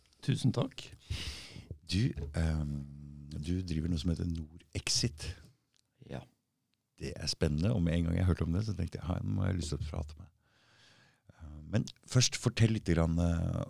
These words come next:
Speaker 2: om hvem du er, og hva du driver med, og hva du har drevet med, kanskje?
Speaker 1: Ja, det kan jeg gjøre.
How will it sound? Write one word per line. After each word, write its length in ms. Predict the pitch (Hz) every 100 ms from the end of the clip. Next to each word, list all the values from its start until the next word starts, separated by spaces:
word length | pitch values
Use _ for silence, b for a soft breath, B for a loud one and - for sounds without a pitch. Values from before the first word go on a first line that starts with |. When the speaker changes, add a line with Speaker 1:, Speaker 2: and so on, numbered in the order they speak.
| 85
Speaker 2:
om 320 | 85 85 82
hvem 220 | 80 78 76
du 80 | 82
er, 300 | 76 76 78
og 320 | 78 78 73
hva 100 | 80
du 80 | 87
driver 280 | 80 73 76
med, 180 | 78
og 200 | 78 80 80
hva 140 | 85
du 80 | 90
har 260 | 78 71 71
drevet 300 | 78 85 90
med, 120 | 98
kanskje? 240 | 104 - 151 _ _ _ _ _ _ _ _ - -
Speaker 1:
Ja, 160 | 139 151 -
det 160 | - 156
kan 100 | 156
jeg 140 | 143
gjøre. 160 | 117